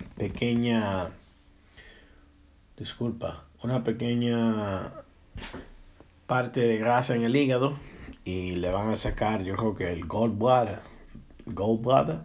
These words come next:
algo así que le dicen, para, creo que le dicen, ¿cómo le dicen? Es aquí arriba, cer-, más allá del hígado. La apéndice, no, la apéndice, otra cosa que le dicen. Y de ahí para allá, ella se ha encargado de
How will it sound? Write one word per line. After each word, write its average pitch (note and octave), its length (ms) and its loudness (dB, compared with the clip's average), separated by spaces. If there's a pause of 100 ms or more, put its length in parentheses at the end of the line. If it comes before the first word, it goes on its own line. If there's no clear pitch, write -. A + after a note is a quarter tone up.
algo G2+ 180 -2
así - 180 -10
que G2 60 -4
le F2 120 -2
dicen, D#2+ 340 -8 (800)
para, F#2+ 600 0 (1040)
creo C3 180 6
que E3+ 120 4
le C#3+ 100 6
dicen, B2+ 260 2
¿cómo D3 240 -2
le E3 60 0
dicen? D#3+ 400 -8
Es A3 120 0
aquí G#3+ 260 4
arriba, F3 360 6
cer-, C#3 300 0 (260)
más C3+ 240 2
allá B2+ 240 4
del A2+ 140 2
hígado. G#2+ 420 0 (1000)
La G#2 100 2
apéndice, D#3+ 540 0
no, G2 140 -2
la E2 60 0
apéndice, - 500 -6 (180)
otra C3 240 0
cosa G2+ 240 -4
que E2 100 -4
le D#2+ 120 -4
dicen. D#2 240 -6 (1500)
Y A#2+ 460 4 (340)
de G2+ 140 -2
ahí G#2+ 180 4
para C#3+ 160 10
allá, D3 320 8
ella A#2+ 220 4
se A#2 260 6
ha A#2+ 240 6
encargado A2+ 580 4
de G2+ 200 2